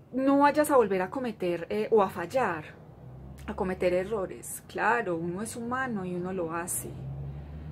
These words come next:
Pero tiene la certeza de que así tú cometas el error, tú puedes ir y hablar con Dios y decirle, "Yo cometí este error, yo soy débil, es que soy de carne y hueso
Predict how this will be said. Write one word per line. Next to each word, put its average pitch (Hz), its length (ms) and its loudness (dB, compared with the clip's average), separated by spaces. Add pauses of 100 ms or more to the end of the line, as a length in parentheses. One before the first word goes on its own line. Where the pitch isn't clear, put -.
(680)
Pero 208 520 10 (1800)
tiene 262 380 4
la 285 160 6
certeza 196 1000 2 (240)
de 196 280 0
que 208 200 0
así 254 400 0
tú 285 260 0
cometas 277 580 0
el 202 120 -2
error, 214 440 -2 (380)
tú 214 120 -2
puedes 269 720 10 (100)
ir 254 240 -4
y 247 120 2
hablar 190 420 -2
con 196 260 -6
Dios 190 460 -4
y 190 80 -4
decirle, 180 640 -4 (320)
"Yo 226 160 0
cometí 240 360 -4
este 180 220 -4
error, 175 360 -2 (120)
yo 190 160 -2
soy 262 240 2
débil, 285 540 2
es 196 100 -2
que 233 140 2
soy 240 180 2
de 247 180 6
carne 269 460 -4
y - 20 -4
hueso 269 600 -2